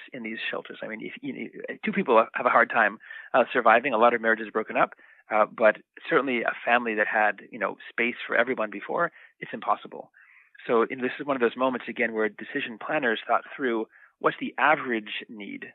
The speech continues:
for families evacuating. And probably for the average family, it's fine, right, for one or two people. But once you have an extended family, it's not gonna work very well.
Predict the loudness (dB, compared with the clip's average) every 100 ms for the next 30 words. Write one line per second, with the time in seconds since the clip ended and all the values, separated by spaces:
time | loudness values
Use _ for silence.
0 | _ -12 -4 -4 -2 -6 -2 0 0 -4
1 | -8 -4 2 2 2 -4 2 4 4 0
2 | -12 _ _ -2 0 0 -4 0 2 2
3 | 0 0 0 0 -2 -4 -8 -10 -10 -18
4 | -20 -20 -20 -4 2 2 2 4 4 4
5 | -4 -6 -4 -2 -4 -6 -6 -8 -8 -10
6 | -12 -10 -12 -10 -12